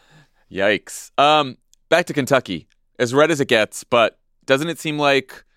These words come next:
Andy Beshear might be the favorite in the governor's race? One of, I think, the most popular governor in the country?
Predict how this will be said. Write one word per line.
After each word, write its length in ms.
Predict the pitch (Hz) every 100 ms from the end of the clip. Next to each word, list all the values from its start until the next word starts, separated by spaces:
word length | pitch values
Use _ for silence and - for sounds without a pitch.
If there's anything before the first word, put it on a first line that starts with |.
| -
Andy 220 | 127 131
Beshear 800 | 113 - 127 123 120 120 117 113
might 160 | - 107
be 80 | 113
the 100 | 92
favorite 680 | - 110 117 143 180 - -
in 100 | 151
the 60 | 156
governor's 380 | 151 151 156 160
race? 360 | 156 180 -
One 140 | - 110
of, 80 | -
I 80 |
think, 220 | 101 120 98
the 180 | 98
most 220 | 123 127 -
popular 340 | 127 120 120
governor 240 | 107 113
in 80 | 113
the 60 | 101
country? 340 | 110 101 170